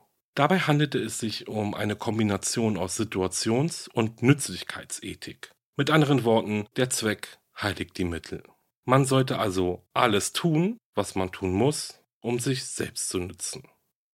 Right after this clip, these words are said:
Alles hängt immer davon ab, wie man es betrachtet, und solange es sich auszahlt, kann man sich damit abfinden, alles zu tun, um es zu bekommen. Also alles, alles, oder?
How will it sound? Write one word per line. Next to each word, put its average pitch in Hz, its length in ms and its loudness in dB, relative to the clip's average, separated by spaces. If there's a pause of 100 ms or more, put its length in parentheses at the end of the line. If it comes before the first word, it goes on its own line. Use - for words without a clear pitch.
(500)
Alles 165 380 -2
hängt 151 520 -2
immer 147 260 2
davon 110 440 0
ab, - 320 -6
wie 101 100 0
man 95 220 0
es - 100 -12
betrachtet, - 640 0
und 95 120 -4
solange 90 420 0
es - 400 -14
sich - 300 -18 (100)
auszahlt, 120 800 -6
kann 135 180 -4
man 135 160 0
sich 127 160 -10
damit 135 300 -4
abfinden, 110 720 -4
alles 110 340 2
zu - 120 -4
tun, 98 460 -2
um 95 160 -6
es 90 140 -6
zu 92 120 -8
bekommen. 90 480 -2 (680)
Also 90 480 -8 (120)
alles, - 640 -4 (300)
alles, 85 520 -12 (160)
oder? 101 440 -6